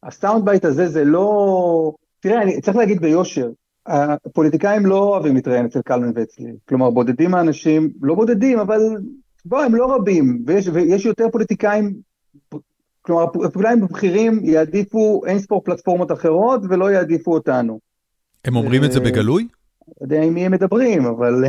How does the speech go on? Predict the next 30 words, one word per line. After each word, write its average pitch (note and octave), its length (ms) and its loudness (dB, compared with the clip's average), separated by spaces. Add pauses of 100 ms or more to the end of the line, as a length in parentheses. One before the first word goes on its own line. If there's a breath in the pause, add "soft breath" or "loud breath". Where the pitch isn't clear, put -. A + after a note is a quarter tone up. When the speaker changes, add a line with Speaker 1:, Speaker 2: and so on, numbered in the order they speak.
Speaker 2:
לא, D#3 180 0
Speaker 1:
אה, - 60 -2
Speaker 2:
הם A#2 60 -4
מדברים A#2 300 -2
עם C3 80 2
Speaker 1:
אתה - 60 0
יודע. D4+ 100 -2
Speaker 2:
התחקירנים D#3 480 0
שלכם, A2+ 360 -2
הם A2 100 2
אומרים C#3+ 360 0
לא C#3+ 180 4
תודה, D#3 340 0
או C4+ 80 2
שהם F#3+ 160 -2
אומרים, E3 300 0
"אני F#3 240 2
עם A3+ 100 0
החרא F#3+ 520 0
הזה F#3 120 0
Speaker 1:
אה. F#3+ 60 0
Speaker 2:
לא F#3 80 0
מדבר"? D3+ 480 0 (440)
Speaker 1:
כן, D#3 380 0 (300)
כן. E3 280 -2 (120)
בוא F4 140 2
נגיד, C4+ 300 0
יאיר A#3 320 0
לפיד G#3+ 360 0
הודיע, E3 400 2